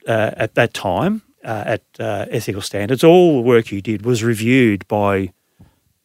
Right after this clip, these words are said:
people at the A P I. And having been on the Petra Task Force,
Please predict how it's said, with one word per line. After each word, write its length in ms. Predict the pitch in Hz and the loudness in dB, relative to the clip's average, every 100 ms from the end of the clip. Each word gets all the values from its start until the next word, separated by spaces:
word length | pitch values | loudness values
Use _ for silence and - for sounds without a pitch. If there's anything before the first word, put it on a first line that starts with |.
| _ | _
people 260 | - 120 101 | -4 -4 -4
at 80 | - | -4
the 80 | 104 | -2
A 120 | 101 | -2
P 120 | 123 | 0
I. 320 | 143 - - _ _ _ _ _ - | 0 -2 -8 _ _ _ _ _ -4
And 100 | 117 | 2
having 280 | 170 151 | 4 4
been 240 | 127 135 127 | 4 4 4
on 180 | 113 107 | 0 -2
the 160 | 104 | -4
Petra 260 | - 131 - | -4 -8 -4
Task 340 | 147 202 - | -2 -2 -2
Force, 500 | - - - - - | -6 -8 -8 -12 -14